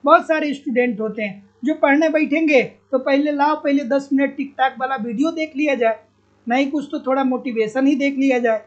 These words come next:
लेकिन वो थोड़ा देखने के चक्कर में थोड़ा थोड़ा ज़्यादा हो जाता है,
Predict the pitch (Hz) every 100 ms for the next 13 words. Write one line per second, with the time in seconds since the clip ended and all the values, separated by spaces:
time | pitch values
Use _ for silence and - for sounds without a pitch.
0 | _ _ - 262 277 339 359 294 311 -
1 | 311 339 339 311 277 254 262 269 247 233
2 | 240 254 254 233 240 233 233 233 220 233
3 | 320 269 240 220 214 226 214 262